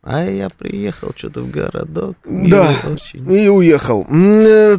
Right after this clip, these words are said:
Speaker 2: так, самокаты, велосипеды — это всё фигня, а вот колёса — это зло. Моноколёса вы имеете в виду?
Speaker 1: И щас где-то проснулся Александр Казаков. Я,
Speaker 2: Ну.
Speaker 1: кстати, его на днях спрашивал. Я говорю: "Ты катаешься ещё?" Ну, я думаю, ну, может быть, это
Speaker 2: Да,
Speaker 1: хватит.
Speaker 2: у него было,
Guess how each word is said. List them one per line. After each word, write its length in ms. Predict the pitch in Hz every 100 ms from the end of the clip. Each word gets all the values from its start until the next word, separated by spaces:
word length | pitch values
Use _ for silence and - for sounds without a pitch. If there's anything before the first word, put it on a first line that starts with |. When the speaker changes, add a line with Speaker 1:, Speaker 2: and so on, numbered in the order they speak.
| -
Speaker 2:
так, 180 | 190
самокаты, 560 | - 196 202 226 226 190
велосипеды — 600 | 180 170 - 196 160 151 -
это 320 | 180 165 139
всё 180 | - 110
фигня, 640 | - 110 117 165 190 -
а 140 | -
вот 200 | 123 120 -
колёса — 600 | 117 110 160 190 117 -
это 280 | 156 175 151
зло. 300 | 131 139 85
Моноколёса 680 | 156 277 247 147 113 101 101
вы 180 | 95
имеете 280 | 78 82 58
в 40 | 58
виду? 160 | 57 62 -
Speaker 1:
И 80 | 104
щас 220 | 113 110
где-то 300 | 107 143 147
проснулся 540 | 113 110 - 123 - 107
Александр 420 | 98 - 101 95
Казаков. 400 | - - - - _ _ _ _ -
Я, 120 | 131
Speaker 2:
Ну. 40 | 220
Speaker 1:
кстати, 220 | 165 -
его 100 | 160
на 120 | 170
днях 160 | 165 165
спрашивал. 500 | - 151 - - 123
Я 100 | 107
говорю: 120 | 110
"Ты 80 | 107
катаешься 480 | 135 131 254 269 87
ещё?" 220 | 85 - - _ _
Ну, 60 | 113
я 80 | 117
думаю, 220 | 117 113
ну, 180 | 107 85 - _ - 80
может 200 | 107 -
быть, 160 | -
это 220 | 147 - - _ _
Speaker 2:
Да, 180 | 117 113
Speaker 1:
хватит. 340 | 110 180 -
Speaker 2:
у 20 |
него 120 | -
было, 80 | 85